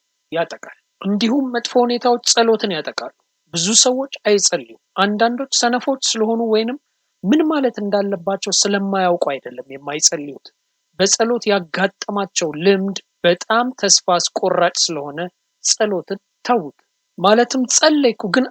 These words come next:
አልሆነም፣ እግዚአብሔርን ጠየቅኩ ግን እናቴ ሞተች፣ እግዚአብሔርን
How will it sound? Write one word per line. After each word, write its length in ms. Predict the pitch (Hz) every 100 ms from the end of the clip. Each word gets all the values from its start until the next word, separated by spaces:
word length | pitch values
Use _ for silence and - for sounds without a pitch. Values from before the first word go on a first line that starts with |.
| -
አልሆነም፣ 480 | 262 262 240 196 151
እግዚአብሔርን 680 | _ 156 196 240 262 277 285 -
ጠየቅኩ 440 | 302 285 262 -
ግን 180 | 170 294 294
እናቴ 420 | 233 277 285 285
ሞተች፣ 380 | 254 277 208 170 -
እግዚአብሔርን 680 | 175 170 233 262 285 311 294